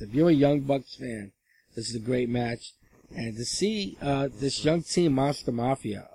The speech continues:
very impressive. And I'd like to see a lot more of them in the future. And then we get our main event.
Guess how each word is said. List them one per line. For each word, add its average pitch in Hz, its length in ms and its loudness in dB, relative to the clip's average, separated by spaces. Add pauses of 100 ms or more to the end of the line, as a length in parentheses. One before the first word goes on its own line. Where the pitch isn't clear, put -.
(220)
very 160 320 6
impressive. 113 560 -2 (460)
And 110 100 -8
I'd 113 120 -2
like 127 160 2
to - 60 -14
see - 220 0
a 123 60 2
lot 117 180 -2
more 110 260 0
of 120 60 4
them 107 160 -2
in 104 60 -8
the 101 60 -12
future. 110 420 -6 (1600)
And 147 160 2
then 196 120 8
we 220 80 6
get 202 180 10
our 196 80 8
main 180 240 8
event. 175 380 6